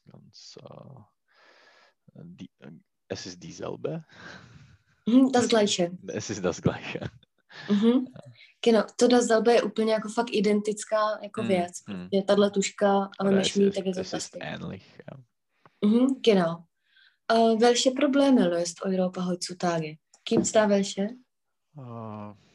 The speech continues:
Speaker 1: ein bisschen Probleme mit Immigration, aber es hat mit
Speaker 2: Mhm.
Speaker 1: covid, äh, äh, endet.
Speaker 2: Geendet?
Speaker 1: Geendet.
Speaker 2: Mhm.
Speaker 1: Äh, wir haben Probleme mit, äh, äh,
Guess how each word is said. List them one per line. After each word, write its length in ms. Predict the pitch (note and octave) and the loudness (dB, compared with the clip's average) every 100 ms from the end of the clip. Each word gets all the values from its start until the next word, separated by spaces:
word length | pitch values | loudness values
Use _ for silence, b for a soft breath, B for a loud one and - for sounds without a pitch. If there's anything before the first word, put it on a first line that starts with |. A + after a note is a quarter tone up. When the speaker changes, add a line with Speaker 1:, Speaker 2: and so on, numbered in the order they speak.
| _ _ _ _ _ _ _ - | _ _ _ _ _ _ _ -20
Speaker 1:
ein 160 | A2 | -12
bisschen 380 | A2 - - A2+ | -10 -10 -12 -10
Probleme 420 | G#2+ G#2+ A2 A2 A2+ | -8 -4 -2 -2 -4
mit 260 | A#2 - | -6 -8
Immigration, 840 | - F#2+ F#2+ F#2+ F2+ - F2+ F2 G2 | -12 -10 -4 -2 -4 -6 -4 -4 -2
aber 380 | F2+ F2+ F2+ | -4 -2 -4
es 240 | E2 - - - | -6 -10 -12 -8
hat 160 | F2+ - - | -8 -10 -14
mit 160 | F3+ A3 | -10 -6
Speaker 2:
Mhm. 200 | A3+ A3+ | -4 -4
Speaker 1:
covid, 420 | F2+ F2 - - - - | -4 -4 -6 -8 -20 -14
äh, 40 | - | -12
äh, 920 | F2 G1+ G1+ - G3 G3 - - - - | -10 -12 -14 -18 -20 -20 -20 -20 -20 -14
endet. 640 | F3 F3 - - - - _ _ _ _ _ _ _ - | -14 -10 -6 -8 -8 -20 _ _ _ _ _ _ _ -2
Speaker 2:
Geendet? 680 | G#3 - F3+ D#3 F3 B3+ - _ | -2 0 -2 -4 -10 -14 -20 _
Speaker 1:
Geendet. 680 | - - - D#2 E2 - G#2+ _ _ _ b b b - | -12 -10 -8 -12 -12 -10 -10 _ _ _ b b b -4
Speaker 2:
Mhm. 400 | G3+ G3+ G3 B3 | 0 2 0 -4
Speaker 1:
Äh, 420 | - G#1 G#1 G1+ - - | -12 -12 -12 -12 -16 -16
wir 200 | G#2+ F2 | -12 -10
haben 300 | D#2+ F2 F2 | -10 -12 -14
Probleme 460 | F#2+ F2+ F2+ F2+ | -10 -6 -6 -6
mit, 220 | F2+ F2+ - _ - | -8 -10 -12 _ -10
äh, 40 | |
äh, 420 | E2+ - D#2 C#2+ | -8 -6 -8 -10